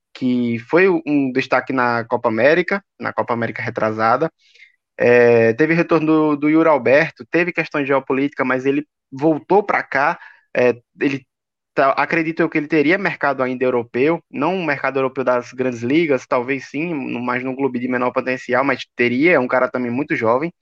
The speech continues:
É... então, assim, e o que me chama a atenção é que mesmo com a gente tendo, é, recordes de faturamento de Palmeiras,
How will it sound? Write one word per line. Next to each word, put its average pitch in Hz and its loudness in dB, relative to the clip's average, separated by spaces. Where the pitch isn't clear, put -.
É... 117 4
então, 160 0
assim, 185 0
e 202 -2
o 226 -4
que 240 -12
me 214 -4
chama 196 -2
a 190 0
atenção 175 -2
é 156 -2
que 180 -6
mesmo 226 0
com 196 -2
a 165 0
gente 165 -2
tendo, 120 -2
é, 127 4
recordes 175 0
de 180 -4
faturamento 156 -2
de 117 -10
Palmeiras, 123 0